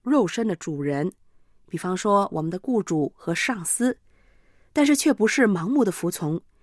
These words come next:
因为我们更需要忠于神，不可以为了对雇主尽忠而得罪神。当我们为了忠于神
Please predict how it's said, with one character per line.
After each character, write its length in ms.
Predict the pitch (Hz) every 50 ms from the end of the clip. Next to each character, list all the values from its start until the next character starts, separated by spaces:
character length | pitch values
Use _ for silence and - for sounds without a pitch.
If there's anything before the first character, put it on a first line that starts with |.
| _ _ _ _ _ _ _ _ _
因 140 | - 202 214
为 60 | 220
我 160 | 214 196 185
们 280 | 165 165 156 160 190 190 -
更 200 | - 302 285 220
需 220 | 185 - - - 254
要 260 | 247 214 156 - - _ _ -
忠 220 | 214 214 214 208
于 100 | 214 220
神， 380 | 208 - - 151 139 139 160 - _ _ _ _ _ _ _ _ _ _ _ _ - _ - - - _
不 100 | - 220
可 160 | 208 - 233 220
以 120 | 214 190
为 220 | 180 214 254 220
了 240 | 196 196 175 165 165
对 180 | 165 - 233 202
雇 280 | - - 320 311 240
主 200 | - - 175 147
尽 220 | 143 - 254 208 185
忠 320 | 170 196 202 202 214 214 - - - - -
而 160 | 180 180 175
得 320 | - - 175 165 160 185
罪 180 | - - 262 -
神。 380 | - - - 147 139 160 196 - _ _ _ _ _ _ _ _ _ _ _ _ _ _ _ _ _ _ - -
当 180 | - 226 226 220
我 80 | 208
们 160 | 185 180 185 202
为 100 | 247 220
了 140 | 190 165
忠 220 | - - 277 269 277
于 100 | 277 277
神 460 | - - - 165 147 147 170 190 208